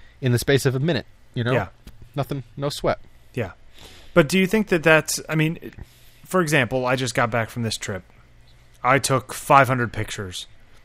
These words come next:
Speaker 2: I don't need them all, but there's maybe a hundred or hundred and twenty that I would like, that I would say these are,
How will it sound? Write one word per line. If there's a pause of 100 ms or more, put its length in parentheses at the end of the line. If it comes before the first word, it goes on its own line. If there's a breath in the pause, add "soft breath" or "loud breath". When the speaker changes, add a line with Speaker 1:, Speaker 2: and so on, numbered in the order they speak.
(120)
Speaker 2:
I
don't
need
them
all,
but
there's
maybe
a
hundred
or
hundred
and
twenty
that
I
would
like, (240)
that
I
would
say
these
are,